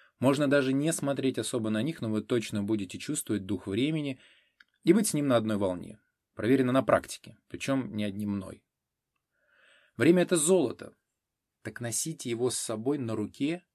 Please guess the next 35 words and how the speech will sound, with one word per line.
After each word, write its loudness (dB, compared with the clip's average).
и -6
да 2
пребудет -2
с -8
вами -2
его 0
изобилие -4
и -4
благословение. -4
Часы 2
на 4
руке — 2
это 0
не 0
просто -2
тик-так, -2
это -8
осознанность -2
в -14
моменте. -4
Волей-неволей, 6
обращая 0
внимание -2
на -6
то, -4
что -6
у -2
вас -4
на -6
руке -6
часы, -4
вы -2
будете 0
более 4
сконцентрированы -4